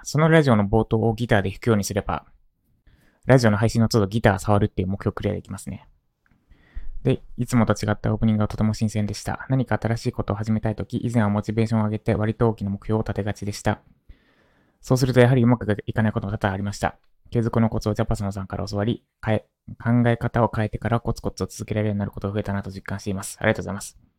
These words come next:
そうっすね。モチベーションを上げて大きな目標を立てちゃうと、まあ、間違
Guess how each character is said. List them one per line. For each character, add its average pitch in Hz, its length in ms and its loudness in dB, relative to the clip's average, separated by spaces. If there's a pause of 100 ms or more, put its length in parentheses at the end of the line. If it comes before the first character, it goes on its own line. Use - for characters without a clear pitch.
(800)
そ 156 100 2
う - 20 8
っ - 40 6
す 117 80 0
ね。 98 220 0
モ 120 120 0
チ - 140 -8
ベ 165 100 4
ー 165 40 4
シ 165 100 2
ョ - 20 6
ン 160 40 2
を - 20 2
上 151 80 2
げ 151 80 -2
て - 320 -2
大 139 140 4
き 139 120 -2
な 123 60 4
目 104 180 0
標 110 160 -4
を - 20 -14
立 131 120 -2
て 110 100 -6
ち - 80 -4
ゃ 92 40 0
う 90 60 -6
と、 - 300 -6 (100)
ま 117 260 2
あ、 - 140 -12
間 117 160 -2
違 - 40 -2